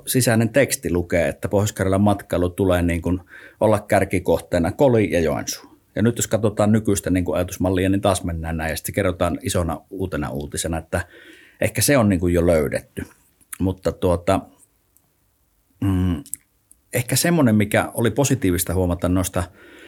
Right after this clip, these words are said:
että miten se tällä hetkellä makaa, niin oli Koli, että ka-, oltiin tosi aika vahvana toimijana siellä kaksituhattaluvun alkupuolella ja sitten kaksituhatta kuusi sieltä lähin pois, niin oli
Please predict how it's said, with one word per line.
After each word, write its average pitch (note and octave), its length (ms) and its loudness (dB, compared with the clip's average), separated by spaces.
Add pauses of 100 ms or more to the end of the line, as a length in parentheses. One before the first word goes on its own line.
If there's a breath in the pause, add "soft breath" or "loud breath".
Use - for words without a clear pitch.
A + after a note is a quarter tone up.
(160 loud breath)
että - 160 -8
miten G2 220 2
se F#2+ 60 -4
tällä G2+ 260 2
hetkellä F#2 340 -2
makaa, F#2 340 0
niin F#2 120 0
oli A2 160 0
Koli, A2 380 2
että - 360 -4 (120)
ka-, G2+ 200 -4 (160)
oltiin A2 320 -2
tosi G2+ 200 -2
aika G#2+ 220 0
vahvana F#2+ 380 2
toimijana F2+ 520 0
siellä E2+ 220 -2
kaksituhattaluvun E2+ 720 -4
alkupuolella C#2+ 480 -4
ja C#2+ 40 -6
sitten - 180 -12
kaksituhatta D#2+ 420 -6
kuusi D#2+ 300 -6
sieltä C#2+ 220 -10
lähin D#2 220 -6
pois, G#2+ 380 2 (880 loud breath)
niin - 140 -6
oli G2 240 -2